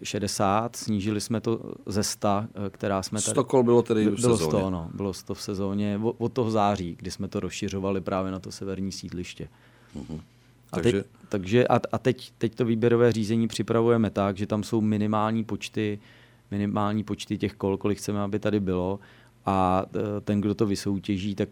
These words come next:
Speaker 1: pak si jich se může navíst, eh, dvě stě, tři sta, pokud uvidí, že to, že to funguje, ty lidi mají zájem, eh, o, o půjčování.
Speaker 2: Takže pokus
Speaker 1: Uvidíme.
Speaker 2: skončil zdárně a úspěchem.
Speaker 1: Ano, jo, jo,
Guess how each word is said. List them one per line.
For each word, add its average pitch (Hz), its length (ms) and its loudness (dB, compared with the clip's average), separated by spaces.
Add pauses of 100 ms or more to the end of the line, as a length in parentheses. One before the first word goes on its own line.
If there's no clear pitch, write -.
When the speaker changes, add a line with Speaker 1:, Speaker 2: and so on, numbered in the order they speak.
Speaker 1:
pak - 220 -6
si - 120 -6
jich 95 100 -4
se 104 100 -4
může 98 240 -2
navíst, 95 460 -4
eh, - 160 -8 (340)
dvě 92 220 -4
stě, 98 300 -4
tři - 200 -8
sta, 95 380 -2 (300)
pokud 87 300 -8
uvidí, 92 280 -4
že 95 120 -2
to, 95 340 0
že 92 140 -6
to 101 100 -4
funguje, 95 400 -2
ty 95 120 -6
lidi 90 200 -4
mají 92 220 -2
zájem, 90 520 -4 (440)
eh, 95 40 -6 (220)
o, 87 300 -8 (120)
o - 100 -14
půjčování. 78 720 -10
Speaker 2:
Takže 92 220 -2
pokus 101 400 -2
Speaker 1:
Uvidíme. 85 180 -6
Speaker 2:
skončil 90 640 -4
zdárně 82 500 0
a 73 140 -8
úspěchem. - 400 -4
Speaker 1:
Ano, 80 120 -2 (180)
jo, 87 80 -4
jo, 82 260 -4